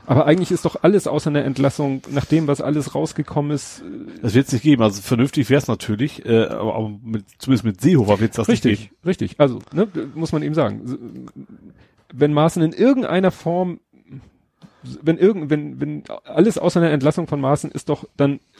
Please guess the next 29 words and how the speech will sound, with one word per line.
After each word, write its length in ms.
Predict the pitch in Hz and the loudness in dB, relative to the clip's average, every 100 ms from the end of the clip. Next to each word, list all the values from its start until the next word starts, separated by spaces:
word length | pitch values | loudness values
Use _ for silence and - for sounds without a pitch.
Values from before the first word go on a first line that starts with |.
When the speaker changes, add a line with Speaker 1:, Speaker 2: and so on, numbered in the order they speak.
| _ | _
Speaker 1:
wie 140 | 131 | -10
immer 220 | 135 156 139 | -2 2 2
noch 120 | 95 | 2
eine 120 | 95 | -4
Farce. 420 | - 101 101 - _ | -4 -4 -4 -12 _
Speaker 2:
Ja. 160 | 117 113 - _ _ _ _ | -8 -8 -10 _ _ _ _
Speaker 1:
Dann 100 | 123 | 0
hätten 180 | 120 175 | 2 2
sie 100 | 160 | 2
ja 80 | 160 | 2
auch 80 | 143 | 4
alles 220 | 143 - | 0 -2
sparen 360 | - 135 120 | 0 2 2
können, 320 | 107 101 92 95 | 0 -8 -10 -8
Speaker 2:
Ja. 160 | 113 107 | -4 -4
Speaker 1:
dieses 340 | 110 101 98 - | -4 -8 -10 -6
Wochenende. 520 | 101 107 101 95 92 - - | -6 -6 -8 -10 -12 -18 -14
Speaker 2:
Ja. 140 | 104 90 | -14 -6
Speaker 1:
So. 300 | 127 92 - _ _ _ - | -6 -6 -8 _ _ _ 0
Ihn 180 | 170 | 2
rauskicken 540 | 143 151 180 - 185 147 | 4 4 2 -4 0 2
heißt 240 | 156 - | 2 2
Seehofer 300 | 143 123 113 | 2 2 0
rauskicken. 500 | 95 92 - 101 - | -4 -8 -12 -16 -10
Dann 140 | - 139 | -2 -2
ist 100 | 165 | 0
die 60 | |
nächste 260 | 156 165 147 | 0 0 -4
Frage, 440 | - 139 139 139 | -2 2 4 4